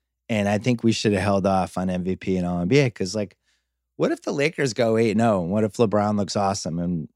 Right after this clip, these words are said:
you know, what if Giannis looks like garbage for the last eight games? I, I, there's just too many loopholes. Now, I'm pretty happy with the awards ballot I turned in, and I'm gonna read it to you right now. Some people don't disclose their ballots.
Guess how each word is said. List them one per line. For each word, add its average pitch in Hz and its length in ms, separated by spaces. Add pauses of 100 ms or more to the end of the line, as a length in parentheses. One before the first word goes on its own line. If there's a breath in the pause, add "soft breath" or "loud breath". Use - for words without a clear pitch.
(880)
you 151 80
know, 123 140
what 127 160
if 143 140
Giannis 123 500
looks 113 180
like 113 300
garbage 110 420
for 95 140
the 95 80
last 92 320
eight 90 140
games? 85 580 (1120)
I, - 80 (140)
I, - 120 (300)
there's 143 240
just 160 160
too 202 120
many 151 200
loopholes. 95 800
Now, 113 400 (1200)
I'm 160 180
pretty 160 220
happy 123 360
with 107 100
the 107 100
awards 98 380
ballot 98 300
I 92 80
turned 92 300
in, 107 280
and 98 140
I'm 101 100
gonna 95 140
read 98 200
it 104 120
to 117 100
you 98 60
right 92 200
now. 92 320
Some 156 220
people 202 240
don't 123 220
disclose 101 420
their 104 80
ballots. 95 560